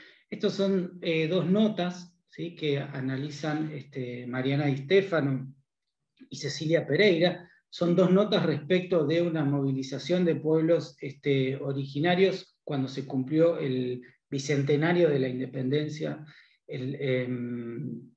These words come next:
de la Revolución, eh, de Mayo, perdón, en la Argentina, y lo que esas, ellas, eh, analizan, eh, es, eh, en las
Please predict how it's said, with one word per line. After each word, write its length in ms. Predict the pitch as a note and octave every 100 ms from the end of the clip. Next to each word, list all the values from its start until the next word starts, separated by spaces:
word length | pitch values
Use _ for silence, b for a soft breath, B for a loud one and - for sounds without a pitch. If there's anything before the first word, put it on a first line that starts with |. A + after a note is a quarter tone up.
| -
de 120 | C3+ C#3
la 100 | C3+
Revolución, 560 | C3 B2 D#3 D3 C#3+ C#3
eh, 180 | B2+ B2
de 140 | C3
Mayo, 360 | E3 D3+ C#3+ C3+
perdón, 360 | C3+ D#3 D#3 _ _ _ _ _ _ _ _ -
en 140 | D3+
la 80 | D3+
Argentina, 1040 | C#3+ - D#3+ F3+ G#3+ F3 E3 - - - -
y 100 | D#3+
lo 160 | F3+
que 60 | A#3+
esas, 400 | - A3+ - -
ellas, 500 | G3+ G3+ G3+ F#3 - D#3
eh, 420 | D3 C#3+ C#3 D#3+
analizan, 840 | D3+ D3 F3+ A3 - F#3 G3 A3 - _ _ _ _ _
eh, 680 | F3 D3+ D3 C#3+ C3+ C3+ -
es, 460 | G#3 G#3 - - - -
eh, 220 | E3 -
en 140 | D#3+
las 120 | E3+